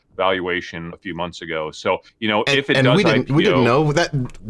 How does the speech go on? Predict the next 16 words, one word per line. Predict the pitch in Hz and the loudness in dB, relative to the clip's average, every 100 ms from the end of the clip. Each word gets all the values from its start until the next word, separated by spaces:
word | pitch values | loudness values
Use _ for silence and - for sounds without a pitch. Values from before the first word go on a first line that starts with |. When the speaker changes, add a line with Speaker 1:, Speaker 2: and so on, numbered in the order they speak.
| 98 | 0
Speaker 2:
that | 170 196 | 0 0
could | - 185 | 2 2
have | 175 151 | 2 2
been | 175 165 | 2 2
cut | 175 | 2
in | 165 | 4
half. | 139 143 85 - | 4 2 0 -6
So | - 147 | -6 0
it | 160 165 | 0 2
was | 175 | 2
still | - 262 | 2 2
speculative | - - 269 185 139 - 117 | 2 2 2 2 4 4 4
Speaker 1:
Yeah. | - 127 | 4 4
Speaker 2:
on | 143 | 4
our | 151 180 | 2 2
part | 147 110 117 | 2 2 0